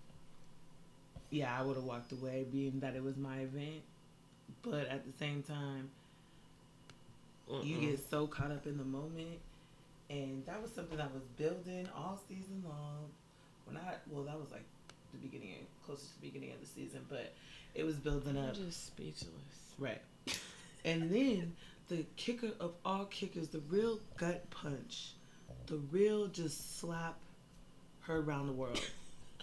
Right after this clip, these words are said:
Speaker 1: Okay? Lawrence is somebody's baby daddy. Like, he is a baby
Speaker 2: And I
Speaker 1: father.
Speaker 2: feel, I'm so mixed about it because it's like, technically it's not his fault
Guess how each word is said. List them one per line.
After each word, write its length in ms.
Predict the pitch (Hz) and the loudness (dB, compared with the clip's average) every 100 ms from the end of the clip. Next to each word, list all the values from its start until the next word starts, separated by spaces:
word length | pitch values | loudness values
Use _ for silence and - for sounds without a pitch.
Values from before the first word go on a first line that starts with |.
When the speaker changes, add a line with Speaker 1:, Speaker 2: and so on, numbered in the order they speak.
| - - - - - - - - - - - - 143 | -12 -12 -12 -14 -14 -14 -16 -16 -18 -10 -8 -4 -4
Speaker 1:
Okay? 460 | - 143 131 131 147 - - - - - - - - - | -2 0 2 0 -4 -10 -8 -10 -10 -8 -8 -8 -16 -4
Lawrence 600 | 139 160 233 226 131 - - - - - - - - | 2 6 6 4 0 -4 -10 -12 -14 -16 -18 -18 -2
is 160 | 147 139 - | 0 2 4
somebody's 540 | 202 220 185 175 165 | 4 6 4 4 2
baby 360 | 156 156 160 160 - - | 2 2 2 -2 -4 -2
daddy. 360 | 135 107 - - - - - - - - - - - - | -2 0 -6 -12 -16 -16 -18 -18 -20 -20 -20 -20 -20 -2
Like, 140 | 170 | 0
he 140 | 170 220 | 4 4
is 80 | 160 | 6
a 80 | 139 127 | 4 4
baby 300 | 160 165 175 | 6 6 8
Speaker 2:
And 140 | 196 196 | 8 8
I 40 | 202 | 6
Speaker 1:
father. 100 | 208 - | 4 0
Speaker 2:
feel, 120 | 185 165 | 4 6
I'm 180 | 175 | 4
so 260 | 180 175 175 | 2 0 2
mixed 440 | 170 160 190 - | 4 4 2 -2
about 240 | 175 156 151 | -2 0 0
it 100 | 156 | 0
because 380 | 151 - 156 156 | -2 0 -2 -2
it's 160 | 156 | -4
like, 400 | 151 147 143 - - - - - - - - - - - - - - | -2 0 0 -4 -8 -14 -14 -16 -16 -10 -8 -6 -8 -8 -10 -10 -2
technically 640 | 214 214 220 202 202 175 | 0 2 0 2 2 2
it's 140 | 160 135 | 2 0
not 300 | 147 147 151 175 | -2 -2 -2 -2
his 180 | 160 156 | -4 -4
fault 400 | - 147 165 | -2 0 0